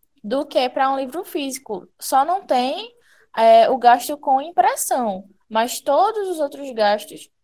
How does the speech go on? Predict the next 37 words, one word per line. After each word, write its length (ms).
é, 260
são 360
os 120
mesmos, 640
além 680
de 120
também 420
ter 220
um 120
custo 400
pra 440
converter 1160
o 600
material 480
bruto 300
pra 360
o 40
formato 480
digital. 640
E 280
era 120
uma 120
coisa 240
que 120
eu 60
realmente 400
não 140
entendia 760
e 160
não 180
dava 380
o 60
valor 320
que 160
precisa 380
ser 220
dado. 460